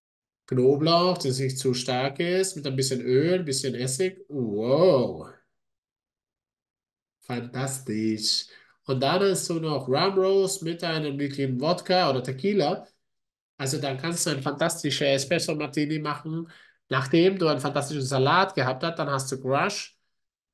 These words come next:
Sculpt, also du brauchst nicht viel. Und du hast all deine Aminosäuren und weniger,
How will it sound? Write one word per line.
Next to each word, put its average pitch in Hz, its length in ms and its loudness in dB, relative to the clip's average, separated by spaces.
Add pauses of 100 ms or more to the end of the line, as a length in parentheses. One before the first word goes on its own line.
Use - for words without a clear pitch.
Sculpt, 165 680 0
also 143 220 -4
du 135 120 -4
brauchst 135 340 2
nicht 127 240 -2
viel. 175 600 2 (480)
Und 143 200 -2
du 147 80 4
hast 147 200 0
all 139 180 -4
deine 135 220 -2
Aminosäuren 156 880 -2
und 127 260 -6
weniger, 123 580 2